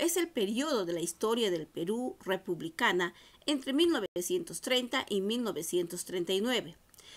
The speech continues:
Surge por el vacío político existente y la inoperancia de las agrupaciones políticas tradicionales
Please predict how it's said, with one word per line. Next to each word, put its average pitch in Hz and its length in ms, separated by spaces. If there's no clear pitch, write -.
Surge 349 640
por 170 220
el 160 100
vacío 254 460
político 254 640
existente 202 880
y 233 140
la 226 120
inoperancia 233 880
de 196 140
las 156 340
agrupaciones 180 840
políticas 220 680
tradicionales 208 840